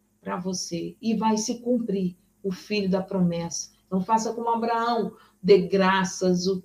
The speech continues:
tempo todo. Graças eu te dou, graças eu te dou. Então,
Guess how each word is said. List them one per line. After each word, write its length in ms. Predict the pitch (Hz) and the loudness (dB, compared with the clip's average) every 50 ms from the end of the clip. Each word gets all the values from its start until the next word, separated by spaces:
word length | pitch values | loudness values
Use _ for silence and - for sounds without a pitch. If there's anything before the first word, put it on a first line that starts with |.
| - _ _ | -12 _ _
tempo 560 | 208 202 202 202 202 196 180 - - 196 - _ _ _ | -2 0 0 0 -2 -4 -6 -8 -12 -12 -12 _ _ _
todo. 480 | _ 214 208 202 190 185 180 180 175 - - - _ _ - | _ 4 4 6 6 4 2 0 -4 -10 -16 -20 _ _ 0
Graças 840 | 180 214 220 208 196 196 202 208 202 - - 220 202 190 - - - - _ _ | 4 6 6 8 8 6 6 4 2 -2 0 0 0 0 0 -6 -16 -20 _ _
eu 360 | - 202 214 226 226 226 220 220 | 6 8 8 8 8 6 4 0
te 200 | - - 247 214 | -2 -4 -4 -4
dou, 560 | 180 175 202 208 214 214 202 185 175 - - - _ _ _ | 0 2 6 8 10 10 8 8 4 2 -4 -16 _ _ _
graças 920 | 180 170 202 208 208 208 208 214 220 220 - - 202 202 196 190 180 170 185 | 0 2 4 6 6 6 6 4 2 0 2 0 0 0 0 -2 -4 2 4
eu 260 | 202 208 214 214 - | 6 6 6 4 0
te 200 | - - - 196 | -4 -8 -6 -6
dou. 400 | 180 175 175 170 170 160 156 - _ _ _ _ _ _ _ | -2 0 2 2 2 0 -4 -8 _ _ _ _ _ _ _
Então, 500 | - 190 180 - 247 262 262 233 208 - | -12 -8 -2 2 2 2 2 2 -2 -6